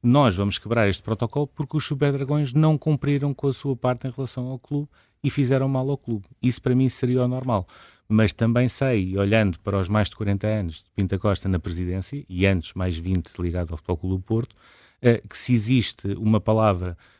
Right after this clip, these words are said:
que ele faz questão de fazer prevalecer é gratidão. E alguém que admira Fernando Madureira, alguém que numa Assembleia Geral, eh, faz um discurso, eh, a favor de Fernando Madureira,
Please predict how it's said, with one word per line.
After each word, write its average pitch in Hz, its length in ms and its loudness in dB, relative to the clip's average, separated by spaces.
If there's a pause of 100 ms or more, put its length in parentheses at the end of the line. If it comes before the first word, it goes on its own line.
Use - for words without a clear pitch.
(140)
que - 80 -4
ele 98 80 4
faz 107 240 0
questão - 260 -4
de 90 60 -4
fazer 98 180 0
prevalecer 98 540 -2
é 117 60 4
gratidão. 120 540 -2 (920)
E 101 160 0
alguém 107 640 2 (120)
que - 200 0
admira 101 400 4
Fernando 101 320 -4
Madureira, 101 680 0
alguém 101 380 2
que 117 120 -6
numa 107 160 2
Assembleia 107 480 -2
Geral, 104 420 0 (380)
eh, 98 140 -10
faz 104 280 2
um 110 100 4
discurso, 98 840 -2
eh, 92 580 -6
a 98 40 0
favor 104 420 0
de 98 220 0
Fernando 101 440 0
Madureira, 98 580 0